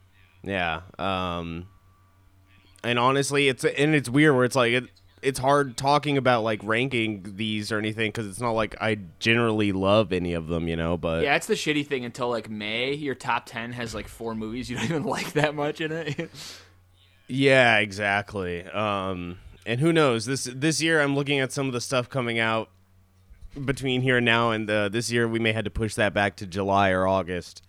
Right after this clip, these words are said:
Speaker 2: Yeah, this
Speaker 1: Uh,
Speaker 2: is, this is a pretty, this is, this is definitely, I mean, I say a lot. I'm always defending, like, every, every year when people are like, "This is a bad year for movies," I'm always like, "What the fuck?" Like, people say that every year, and every year there's forty movies I liked,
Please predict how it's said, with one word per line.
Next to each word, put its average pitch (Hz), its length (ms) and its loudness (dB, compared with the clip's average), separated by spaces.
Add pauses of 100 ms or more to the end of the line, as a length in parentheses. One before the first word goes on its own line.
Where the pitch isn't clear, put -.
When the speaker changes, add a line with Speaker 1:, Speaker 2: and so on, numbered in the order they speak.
(160)
Speaker 2:
Yeah, 120 440 0
this 113 100 -2
Speaker 1:
Uh, 65 240 -4
Speaker 2:
is, - 60 -10
this 113 180 -8
is 101 120 -12
a 95 40 -12
pretty, 71 320 -14 (380)
this 101 140 -20
is, - 60 -20 (520)
this 160 180 -4
is 160 100 -4
definitely, 139 600 0 (200)
I 135 60 -4
mean, 151 160 2
I 160 120 6
say 185 340 2
a 131 100 0
lot. 123 400 2
I'm 123 220 -6
always 135 260 0
defending, 117 540 -8
like, 107 160 -8
every, 117 340 -6
every 185 240 0
year 151 220 2
when 147 100 0
people 139 240 -6
are 127 60 0
like, 107 180 -6
"This 214 140 -6
is 165 60 0
a 143 40 0
bad 127 300 0
year 139 100 -4
for 131 160 -6
movies," 113 380 -4
I'm 110 100 -10
always 120 220 -10
like, 123 140 -8
"What 214 100 -12
the - 80 -20
fuck?" - 200 -6
Like, 202 280 -6
people 254 180 -10
say 247 160 0
that 190 140 2
every 165 240 0
year, 139 260 2
and 123 80 -4
every 123 300 -4
year 123 180 -2
there's 113 220 -6
forty 123 420 -4
movies 107 380 -6
I 90 100 -8
liked, 90 420 -16